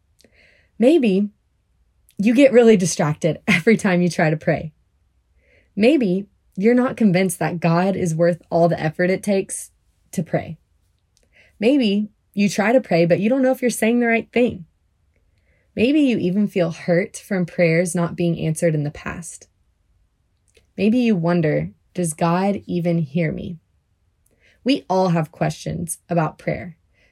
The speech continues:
but today I want to convince you that God is worth talking to. When it comes to prayer, I want you to think about it like this. Prayer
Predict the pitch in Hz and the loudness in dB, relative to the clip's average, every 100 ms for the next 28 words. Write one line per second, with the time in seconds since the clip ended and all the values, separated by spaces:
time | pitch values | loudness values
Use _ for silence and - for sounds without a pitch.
0 | _ 202 175 208 196 214 254 202 190 196 | _ -4 0 0 2 4 4 2 0 -2
1 | 208 214 196 175 175 208 - 180 180 170 | -4 -2 0 2 2 0 0 -2 0 -2
2 | 175 165 180 202 214 196 165 160 190 190 | -6 -4 -2 0 0 0 -2 0 2 4
3 | 170 - _ _ - 170 160 160 156 - | 2 -2 _ _ -6 -4 -2 -4 -6 -6
4 | - 160 _ _ _ _ _ _ _ _ | -10 -12 _ _ _ _ _ _ _ _
5 | _ _ _ _ - - _ - 240 233 | _ _ _ _ -20 -20 _ -2 0 0
6 | 269 285 311 - 180 170 175 185 185 240 | -2 -2 -4 0 2 2 0 -2 0 0
7 | 226 202 185 175 170 160 156 151 - - | 0 -2 -2 0 0 -2 -4 -6 -8 -10
8 | - - _ _ _ _ _ - 202 208 | -14 -18 _ _ _ _ _ -4 0 2
9 | 262 302 | 2 0